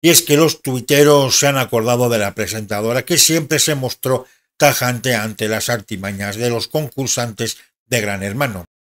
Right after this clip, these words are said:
acordándose especialmente de la expulsión disciplinaria de Julio el Feroz y Flor Luján. La pareja fue expulsada por atentar contra la esencia del programa y desvirtuar por completo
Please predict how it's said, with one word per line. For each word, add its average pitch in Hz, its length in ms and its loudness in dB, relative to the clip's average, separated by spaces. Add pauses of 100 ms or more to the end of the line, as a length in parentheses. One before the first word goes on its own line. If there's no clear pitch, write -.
(240)
acordándose 131 680 2
especialmente 123 760 -2
de 123 120 2
la 113 100 2
expulsión 127 800 -2 (500)
disciplinaria 127 1080 0
de 107 220 -2
Julio 120 480 0
el 104 160 -6
Feroz 135 440 2 (400)
y 123 120 -2
Flor 110 300 -2
Luján. 110 480 -2 (420)
La 147 160 4
pareja 139 400 4
fue 131 180 -2
expulsada 135 720 0
por 120 160 2
atentar 117 640 -2
contra 120 400 -2
la 110 120 -2
esencia 110 720 -4 (280)
del 143 260 4
programa 135 520 0
y 175 120 2
desvirtuar 131 760 0
por 135 220 0
completo 107 680 -4